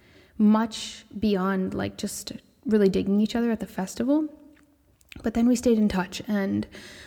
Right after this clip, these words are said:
we talked a lot on the phone and just really enjoyed the connection, and sometime into that just, like, said that we were totally in love with each other and, and wanted to, you know, explore that together.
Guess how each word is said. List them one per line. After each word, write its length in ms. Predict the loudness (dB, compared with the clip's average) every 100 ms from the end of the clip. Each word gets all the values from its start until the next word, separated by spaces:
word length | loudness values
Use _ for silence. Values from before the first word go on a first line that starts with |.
| -8 4
we 560 | 6 8 6 4 2 -2
talked 260 | -4 -2 -2
a 40 |
lot 200 | 0 0
on 100 | -4
the 60 | -8
phone 460 | 2 4 6 6
and 160 | 6 2
just 260 | -4 -6
really 300 | -2 -2 -2
enjoyed 420 | -6 -4 -2 -2 -4
the 80 |
connection, 720 | -6 -4 -4 -4 -2 0 2
and 600 | 0 -4 -4 -4 -4 -4 -8 -16 -16
sometime 540 | 0 4 4 4 4 6
into 260 | 4 2
that 340 | -2 -4 -4 -6
just, 460 | -10 -10 -16 -12
like, 400 | -10 -10 -14 -18 -20 -20 -20 -20 -20 -20 -20 -20
said 420 | -14 -2 0 2
that 160 | 0 2
we 100 | 2
were 140 | 2
totally 300 | 0 0 2
in 80 | 4
love 160 | 4 2
with 100 | -2
each 160 | -4
other 200 | -6 -4
and, 300 | -4 -4 -6 -6
and 240 | -4 -2
wanted 360 | -4 -4 -6 -8
to, 720 | -10 -4 -2 0 0 0 -4 -8 -14 -4
you 100 | -2
know, 100 | 0
explore 420 | -4 -8 -4 -2
that 180 | 0 -2
together. 540 | -6 -8 -6 -4 -6